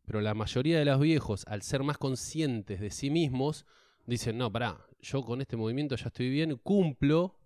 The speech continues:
y no, y no, y, y no quedo como un gil". Es el miedo al ridículo que le hace a los viejos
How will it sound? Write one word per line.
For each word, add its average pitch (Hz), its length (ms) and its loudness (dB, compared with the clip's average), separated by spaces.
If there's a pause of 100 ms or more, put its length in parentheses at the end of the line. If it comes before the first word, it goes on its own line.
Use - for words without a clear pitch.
(1040)
y 117 180 -2
no, 131 1120 2
y 113 140 -4
no, 143 200 0
y, 104 920 -2
y 127 220 0
no 139 100 2
quedo 151 200 2
como 139 140 0
un 135 60 -2
gil". 139 360 0 (600)
Es 160 180 0
el 139 120 4
miedo 180 300 6
al 156 100 4
ridículo 139 840 2
que 117 160 -2
le 113 80 0
hace 123 220 0
a 120 40 0
los 113 120 0
viejos 123 500 -2